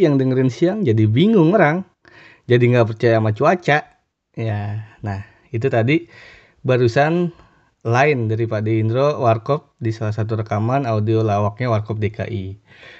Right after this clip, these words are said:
Jadi dulu kan Warkop D K I itu juga sempat punya tuh produk kaset yang isinya audio lawak gitu. Nah, jadi emang dari dulu produk audio itu kan bukan cuma musik, ada audio lawak, ada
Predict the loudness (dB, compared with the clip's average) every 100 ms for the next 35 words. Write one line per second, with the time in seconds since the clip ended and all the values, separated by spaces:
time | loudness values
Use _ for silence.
0 | _ 0 4 4 2 0 0 -2 -4 -4
1 | -4 -2 -2 0 -4 -2 -2 -2 -2 -4
2 | -6 -4 -2 -2 -2 -6 -6 _ -6 -4
3 | -2 -2 -2 -6 -4 -6 -8 _ -6 -4
4 | -4 -4 -2 -2 -4 -6 _ _ -20 -4
5 | 0 2 4 4 4 0 0 -2 -6 _
6 | _ _ _ -10 -10 -8 -12 -10 -6 -4
7 | -4 -10 _ _ -20 _ -2 2 2 0
8 | -2 -2 -2 -2 0 0 -2 -8 -14 -4
9 | -2 0 0 0 2 2 2 4 2 2
10 | 0 -2 -2 -2 0 -2 -2 -2 -2 -2
11 | -6 -8 _ _ -4 0 0 0 0 0
12 | 0 0 2 2 0 -4 _ -20 -20 -20
13 | -20 _ _ 0 0 2 0 0